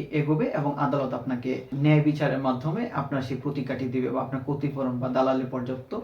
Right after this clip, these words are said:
শাস্তির ব্যবস্থা করবে। এছাড়া আপনি থানায় যদি না যান তাহলে সরাসরি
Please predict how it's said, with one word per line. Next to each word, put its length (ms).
শাস্তির 380
ব্যবস্থা 380
করবে। 220
এছাড়া 300
আপনি 200
থানায় 340
যদি 220
না 160
যান 180
তাহলে 300
সরাসরি 340